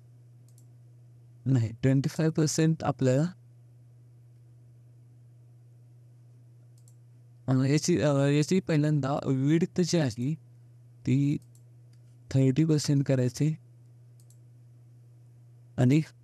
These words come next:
हाईट जी आहे ती ट्वेंटी पर्सेंट. अ, असं आपल्याला, अ, हॉरिझॉन्टल अरेंजमेंटची जी फॉरवर्ड बटनसाठी आहे त्यासाठी आपण ही जी आहे, अ, ही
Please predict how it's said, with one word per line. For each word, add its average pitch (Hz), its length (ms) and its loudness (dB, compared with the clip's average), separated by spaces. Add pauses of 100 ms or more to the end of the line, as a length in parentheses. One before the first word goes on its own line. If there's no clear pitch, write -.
(520)
हाईट 123 380 0
जी 135 100 2
आहे 139 120 0
ती 160 120 0
ट्वेंटी 139 340 2
पर्सेंट. 117 460 -4 (520)
अ, 131 100 0 (260)
असं 151 200 -2
आपल्याला, 151 480 0
अ, 110 140 -4
हॉरिझॉन्टल 139 560 -2
अरेंजमेंटची 135 640 0
जी 139 160 -6 (360)
फॉरवर्ड 139 380 0
बटनसाठी 131 580 -2
आहे 147 220 -4
त्यासाठी - 680 -6
आपण 139 360 -2 (540)
ही 135 100 2
जी 131 160 0
आहे, 135 320 0 (100)
अ, 139 60 0 (260)
ही 156 220 0